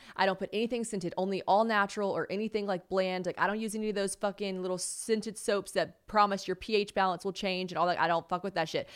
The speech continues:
And here I am shoving literal perfume, it, not even just around my vagina, inside it. Like,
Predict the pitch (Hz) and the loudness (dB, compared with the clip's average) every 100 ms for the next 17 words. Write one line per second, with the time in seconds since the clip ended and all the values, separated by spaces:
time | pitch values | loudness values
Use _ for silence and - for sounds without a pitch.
0 | - - 254 320 339 302 247 - 294 269 | -10 0 2 8 8 8 2 2 2 2
1 | 233 226 269 427 415 294 269 - 339 330 | -2 -2 2 6 6 6 6 4 2 2
2 | 330 339 339 269 - 302 - - - 349 | 2 0 2 0 -2 -2 -4 -10 4 6
3 | 571 571 330 320 - - 226 269 294 220 | 6 2 0 0 0 2 6 6 6 4
4 | 190 190 185 190 - - 370 349 320 - | 4 4 4 2 -2 6 6 8 4 4
5 | 180 156 151 262 262 269 | 4 4 0 8 8 10